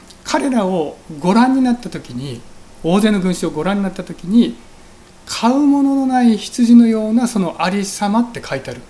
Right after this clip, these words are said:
すね。え、どういうことかっていうと、この人たちって、あの、救いに至る真理を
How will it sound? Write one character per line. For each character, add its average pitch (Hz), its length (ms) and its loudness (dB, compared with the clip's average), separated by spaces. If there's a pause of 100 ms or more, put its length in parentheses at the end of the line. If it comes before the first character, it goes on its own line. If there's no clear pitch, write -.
(100)
す - 100 -16
ね。 240 200 -4 (1120)
え、 151 80 -8
ど 170 180 -2
う 302 60 0
い 330 40 0
う 320 40 -2
こ 262 100 -6
と 233 80 -6
か 165 100 -4
っ - 40 -16
て - 140 -14
い 123 60 -10
う - 20 -16
と、 127 360 -10 (920)
こ 240 100 2
の 277 100 2
人 247 180 -6
た 160 120 -8
ち - 120 -12
っ - 20 -16
て、 143 400 -8 (800)
あ 143 80 -12
の、 127 260 -14 (320)
救 - 420 -2
い 262 40 4
に 254 340 2
至 233 200 0
る 185 120 -2
真 277 440 0
理 151 140 -2
を 135 240 -10